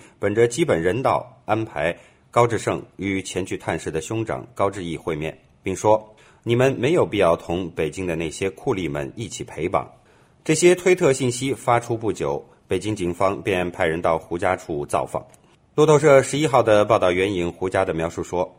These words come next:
有八名警察到他家，其中包括一名警方的互联网调查人员，随后带走了他和妻子曾金燕的电脑。胡佳还对路透社说，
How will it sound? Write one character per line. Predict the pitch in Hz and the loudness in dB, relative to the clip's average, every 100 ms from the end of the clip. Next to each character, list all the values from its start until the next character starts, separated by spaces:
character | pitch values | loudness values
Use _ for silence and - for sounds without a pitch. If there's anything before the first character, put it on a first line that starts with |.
| _ - | _ -4
有 | 85 92 | 2 2
八 | 90 127 | 4 2
名 | 101 92 | 2 -4
警 | 85 | -6
察 | 73 78 82 - - | -6 -2 -2 -2 -4
到 | 78 | -2
他 | 85 | -2
家， | 85 101 - - | 0 0 -2 -14
其 | - 110 | -10 -4
中 | 120 120 | 0 2
包 | 120 | 2
括 | 120 107 | 4 0
一 | 98 | 0
名 | 87 92 107 - _ | -2 -2 -4 -10 _
警 | - 92 | -6 -4
方 | 87 117 | 0 2
的 | 110 107 | 4 2
互 | 110 | 2
联 | 113 120 | 0 2
网 | 87 80 | 0 -2
调 | 92 | -2
查 | 85 90 | -2 0
人 | 82 | 0
员， | 85 85 73 - - _ _ _ _ _ _ | -2 -4 -6 -20 -20 _ _ _ _ _ _
随 | - 160 | -2 2
后 | 180 139 | 6 6
带 | 131 127 | 6 4
走 | 95 | 4
了 | 82 95 | 2 2
他 | 107 | 0
和 | 95 | 0
妻 | 95 110 | -2 -2
子 | 98 78 82 | -6 -4 -4
曾 | 82 107 | -2 -6
金 | 104 107 | -4 -4
燕 | 95 | -4
的 | 69 | -6
电 | 69 82 | -6 -6
脑。 | 67 - _ _ _ _ _ | -6 -12 _ _ _ _ _
胡 | _ 120 | _ 0
佳 | 123 123 | 6 8
还 | 120 113 | 8 4
对 | 117 107 101 | 4 4 4
路 | 104 | 2
透 | 104 98 | 0 0
社 | 95 90 | 0 0
说， | 107 101 - | 0 -2 -6